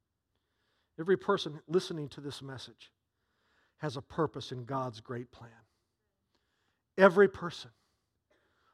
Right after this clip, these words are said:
I tell you, I feel this so strongly and so deeply. Every person here has a purpose in God's great plan, and he is preparing you for things ahead.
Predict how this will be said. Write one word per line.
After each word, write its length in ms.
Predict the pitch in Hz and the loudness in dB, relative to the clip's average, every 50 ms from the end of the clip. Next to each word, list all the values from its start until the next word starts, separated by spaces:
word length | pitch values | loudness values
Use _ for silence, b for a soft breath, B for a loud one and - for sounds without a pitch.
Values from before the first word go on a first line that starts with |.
| _ | _
I 80 | _ 143 | _ -10
tell 200 | 139 - 202 202 | -2 2 4 6
you, 80 | 196 185 | 6 6
I 80 | 165 | 4
feel 200 | - - 202 196 | 4 4 4 6
this 160 | 185 180 175 | 6 6 4
so 200 | - - 196 175 | 4 2 2 2
strongly 680 | - - - - - - 185 196 196 208 214 214 208 196 | 2 0 -6 -10 -2 2 4 6 6 6 6 6 4 4
and 140 | 190 185 - | 2 0 -2
so 240 | - - 202 180 165 | -4 -2 -2 -2 -2
deeply. 560 | 143 131 165 180 170 - - 160 143 127 113 _ _ _ _ _ _ _ _ _ _ _ _ _ _ _ _ _ _ _ _ _ _ _ _ _ _ _ _ _ _ _ _ _ _ _ _ _ _ _ _ _ _ _ _ _ _ _ | 0 -2 -2 -2 -2 -4 -6 -10 -10 -10 -12 _ _ _ _ _ _ _ _ _ _ _ _ _ _ _ _ _ _ _ _ _ _ _ _ _ _ _ _ _ _ _ _ _ _ _ _ _ _ _ _ _ _ _ _ _ _ _
Every 320 | - 202 214 202 208 220 208 | 10 10 10 10 10 6 6
person 520 | 208 - - 220 214 190 - - 185 170 | 4 2 4 6 6 6 4 0 -4 -4
here 460 | 165 - - 208 202 175 151 131 120 - _ _ _ _ _ _ _ | -4 -4 0 4 4 4 4 4 -2 -6 _ _ _ _ _ _ _
has 220 | - 190 190 - 160 | 2 4 4 4 2
a 40 | 160 | -4
purpose 540 | - - - 220 196 185 - 180 160 - | -4 4 6 6 6 6 4 -2 -2 -2
in 140 | 175 160 160 | -2 -4 0
God's 340 | 147 175 175 165 160 143 127 | 2 4 4 4 2 0 -4
great 320 | - - 160 151 143 127 | -4 -2 -2 -2 -2 -4
plan, 320 | - - - 151 139 127 104 b b b b b | -8 -6 -4 -4 -4 -4 -8 b b b b b
and 140 | 139 147 135 | -6 -6 -6
he 180 | - - 190 | -4 2 2
is 140 | 175 156 - | 2 2 2
preparing 680 | - - 151 139 - - - 175 180 180 175 156 139 131 | -4 -8 -10 -10 -10 -12 -10 -6 -4 -2 -2 -2 -4 -4
you 160 | 123 123 123 | -4 -6 -6
for 120 | 113 - 131 | -8 -10 -14
things 320 | - - 131 127 127 104 | -12 -10 -10 -10 -10 -12
ahead. 300 | 113 110 98 123 113 104 | -14 -16 -16 -18 -18 -18